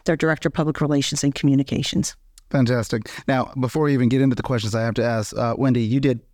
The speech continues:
Speaker 2: public relations in the Air Force as well, right?
Speaker 1: I did. My first three years, I was in communications where I had my, ooh, top secret clearance and all that kind of stuff.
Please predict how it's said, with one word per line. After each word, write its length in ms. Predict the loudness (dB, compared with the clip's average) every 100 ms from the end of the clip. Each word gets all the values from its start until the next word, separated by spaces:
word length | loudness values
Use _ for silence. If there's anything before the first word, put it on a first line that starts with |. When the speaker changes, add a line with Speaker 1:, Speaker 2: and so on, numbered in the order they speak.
| -6
Speaker 2:
public 240 | -2 0 0
relations 460 | 0 2 0 2
in 60 | 2
the 100 | 0
Air 100 | -2
Force 240 | -4 -4
as 140 | -2 -2
well, 180 | -2
right? 320 | -2 -2 -2 -4 -4
Speaker 1:
I 80 | 0
did. 260 | 2 2 2
My 120 | 0
first 380 | 2 0 0 -2
three 160 | 2 4
years, 460 | 4 2 0 -2
I 160 | -2 0
was 280 | 0 0 0
in 120 | 0
communications 920 | 0 0 0 0 -2 0 -2 -2 0
where 120 | -2
I 40 |
had 200 | 0 0
my, 220 | 0 0 -4 -12 -20 _ -2
ooh, 160 | 0 0
top 360 | -4 -4 -4
secret 340 | -4 -6 -6 -2
clearance 380 | 0 0 0
and 80 | 0
all 140 | 0 0
that 160 | -2
kind 180 | -2 -2
of 60 | -2
stuff. 400 | 0 0 0